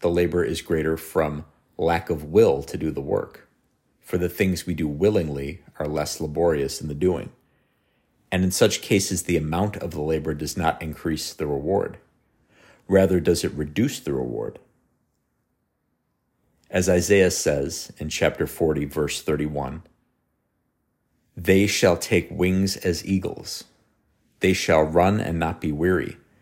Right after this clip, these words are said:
They shall walk and not faint." And in the preceding verse, warning us, "Youths shall faint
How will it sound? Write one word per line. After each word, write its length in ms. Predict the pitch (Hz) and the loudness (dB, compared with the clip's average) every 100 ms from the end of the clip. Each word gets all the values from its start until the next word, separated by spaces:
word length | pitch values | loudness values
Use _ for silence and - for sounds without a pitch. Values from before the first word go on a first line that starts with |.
| _ _ - | _ _ 0
They 140 | 87 | 2
shall 280 | - - 71 | 2 2 2
walk 440 | 73 92 76 - | 4 2 2 -4
and 180 | - 82 | -8 -4
not 220 | 78 67 | -4 -6
faint." 380 | - 85 80 - - _ _ _ _ _ _ _ _ _ 98 | -6 -8 -8 -10 -20 _ _ _ _ _ _ _ _ _ -2
And 300 | 92 92 98 | 0 0 -2
in 160 | - | -2
the 80 | 90 | -4
preceding 480 | - - - 101 78 | -2 -4 0 0 -2
verse, 480 | 69 71 - - - _ _ _ _ - | -2 -4 -4 -12 -16 _ _ _ _ -8
warning 340 | - 87 80 | 0 0 0
us, 460 | 69 53 - - - _ _ _ _ _ _ | -4 -8 -10 -14 -16 _ _ _ _ _ _
"Youths 560 | - 90 113 - - - | -6 -2 -2 -4 -8 -8
shall 300 | - - 92 | -8 2 4
faint 560 | 87 - 80 65 - - | 4 0 -4 -6 -14 -18